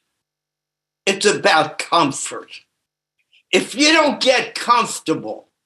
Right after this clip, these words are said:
you must default back to your old ways.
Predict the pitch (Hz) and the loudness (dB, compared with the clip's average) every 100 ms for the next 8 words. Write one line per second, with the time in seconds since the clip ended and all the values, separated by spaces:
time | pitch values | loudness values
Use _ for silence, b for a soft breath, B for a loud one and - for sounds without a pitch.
0 | _ _ _ _ _ _ _ _ 175 247 | _ _ _ _ _ _ _ _ 0 0
1 | 175 202 240 262 - - 226 185 - - | 0 2 4 4 0 -2 -2 -2 -8 2
2 | 233 180 147 - - 175 147 - - 165 | 4 4 0 -10 -2 0 0 -6 -10 -4
3 | 143 139 127 123 117 113 98 _ - | 0 2 0 -4 -8 -8 -10 _ -20